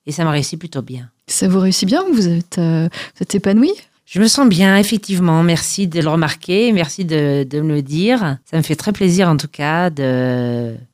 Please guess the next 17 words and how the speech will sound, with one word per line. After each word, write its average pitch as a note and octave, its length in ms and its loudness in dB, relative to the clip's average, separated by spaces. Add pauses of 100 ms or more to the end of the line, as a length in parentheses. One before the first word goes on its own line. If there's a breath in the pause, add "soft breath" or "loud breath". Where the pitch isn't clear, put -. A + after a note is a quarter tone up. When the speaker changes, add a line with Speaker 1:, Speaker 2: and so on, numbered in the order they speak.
Speaker 1:
d'enfin G#3 640 2
retrouver D#3+ 380 -2
le D#3 60 2
sourire, D#3 680 0
d'enfin D3+ 380 -6
pouvoir C#3 460 -8
partager D3+ 720 -4
des C#3 180 -6
moments C#3 340 -2
de, C3 500 -4 (220)
pas E3+ 140 -4
que F3 140 -4
des D#3 180 0
pleurs, D3+ 760 0
pas C3+ 160 -8
que C#3 200 -8
des, C3 300 -2